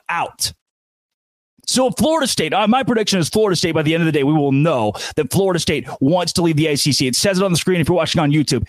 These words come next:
It's happening. I'm calling it. It's not, it's no surprise. It's not like I, I'm not Nostradamus here,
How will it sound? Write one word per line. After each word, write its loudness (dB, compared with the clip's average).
It's -2
happening. -2
I'm 0
calling 2
it. -2
It's 0
not, 0
it's 0
no 2
surprise. 0
It's 0
not 0
like -2
I, -4
I'm 0
not 0
Nostradamus 2
here, -2